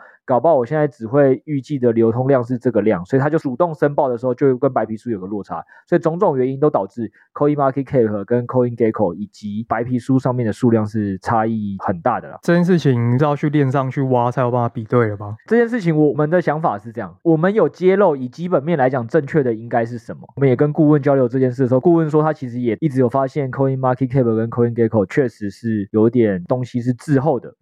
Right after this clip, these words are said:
Speaker 1: 但是呢，为什么我们都还是会用 Coin Market Cap 跟 Coin Gecko？因为我们上一集 Podcast 其实已经有跟大家讲了嘛，我们知道很多东西在币圈基本面跟价格还有价值是会脱钩的啦，重点还是情绪跟买家在看什么啦。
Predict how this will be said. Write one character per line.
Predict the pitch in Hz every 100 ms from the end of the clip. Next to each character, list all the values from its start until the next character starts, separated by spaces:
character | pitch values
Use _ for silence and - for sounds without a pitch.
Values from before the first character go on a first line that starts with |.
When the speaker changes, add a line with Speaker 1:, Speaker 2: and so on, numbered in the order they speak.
| _ _ -
Speaker 1:
但 | 165
是 | 156 180
呢， | 151 123 208
为 | 226
什 | 170
么 | 131
我 | 120
们 | 120
都 | 156
还 | 156 131
是 | 139
会 | 147
用 | 143 131
Coin | 135 135
Market | 131 123
Cap | 120 127 107
跟 | 113
Coin | 113 117
Gecko？ | 110 107 101 101
因 |
为 | 175
我 |
们 | 139 127
上 | 165 156
一 |
集 | 139
Podcast | 127 135 123 117
其 | 107
实 | 113
已 |
经 | 104
有 | 113 98
跟 | 92 107 104
大 | 117 107
家 |
讲 | 113 85
了 | -
嘛， | - _
我 | 151 151
们 | 156 165
知 | - 214
道 | 214 208 101 - _ _
很 | - 139
多 | 160
东 | 185 190
西 | 180 180
在 | 185
币 | 170 180
圈 | 151 160 151
基 | - 156
本 | 151
面 | 117 143 135
跟 | 139 135 131 131
价 | 160 151 120
格 | 113 98 95 98 123
还 | 135
有 | 131
价 | 139 139
值 | 117 107 98
是 | -
会 | 127 135
脱 | 117 - 123
钩 | 123 120
的 | 107
啦， | 90
重 | 143 127
点 | 98
还 | 104
是 | 127
情 | - 104
绪 | 104 131
跟 | 113 117 113
买 | 117 107
家 | 127
在 | 135 139
看 | 147 113
什 | 85
么 |
啦。 | 71